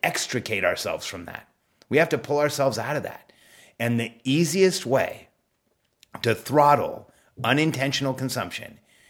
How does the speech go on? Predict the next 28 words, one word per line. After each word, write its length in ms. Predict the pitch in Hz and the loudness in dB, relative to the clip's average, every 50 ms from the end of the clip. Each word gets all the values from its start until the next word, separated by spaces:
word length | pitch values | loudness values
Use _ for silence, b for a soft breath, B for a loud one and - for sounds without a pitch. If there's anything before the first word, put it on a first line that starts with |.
| b b b b b b | b b b b b b
is 180 | - - - - | -4 -4 -4 -2
to 60 | 120 | -2
start 320 | - - 143 123 104 92 - - | -2 2 2 2 0 0 -6 -8
writing 420 | 95 92 92 98 131 151 160 165 | -6 -2 2 2 2 2 2 0
down 240 | 160 160 151 160 156 | 2 0 0 0 0
what 140 | 156 156 - | -2 -2 -2
you're 100 | 151 156 | -2 -2
reading, 400 | 131 110 90 - 67 - - - _ - | -2 -2 -4 -6 -8 -12 -18 -20 _ -14
writing 440 | - 95 98 110 123 139 147 151 156 | -8 -2 0 2 2 4 2 2 2
down 220 | 151 147 147 147 | 2 2 2 2
what 140 | 151 151 135 | 0 -2 -2
you're 100 | 147 143 | -4 -4
consuming, 500 | 147 147 135 - 123 95 80 - - - - | -2 -2 -2 -2 -4 -4 -8 -10 -16 -18 -10
writing 400 | 87 98 110 127 143 160 160 156 | -4 0 2 2 2 2 2 2
down, 400 | 139 143 135 113 90 90 92 92 B B B B B | 2 0 0 0 0 -2 -4 -8 B B B B B
and 240 | B 113 117 117 117 | B 0 0 2 4
then 180 | 113 113 107 | 2 2 2
figuring 640 | 98 - - - 131 135 135 147 156 151 147 139 139 | 0 -4 -4 0 0 0 0 0 -2 0 0 0 0
out 300 | 123 117 101 - - - | 0 0 0 -2 -4 -6
how 260 | - - 127 127 131 | -4 0 2 2 2
you've 300 | 131 131 139 135 113 117 | 2 2 2 0 0 -2
applied 560 | 104 92 - - 127 117 107 107 113 107 - - _ _ _ _ - | -4 -6 -6 -4 0 0 2 2 0 -2 -6 -10 _ _ _ _ -2
every 540 | 151 170 175 165 131 92 90 98 92 90 90 | 2 2 4 2 2 -4 -6 -6 -6 -4 -4
single 420 | - - 131 131 131 127 - - | -4 -2 -2 -2 0 0 0 0
bit 200 | 110 131 151 180 | 0 2 2 2
of 100 | 180 95 | 0 -2
it. 160 | 85 - - B B B B B B B B B B | -4 -8 -10 B B B B B B B B B B
Now, 400 | 165 196 190 151 95 - - | 4 4 4 4 2 0 -2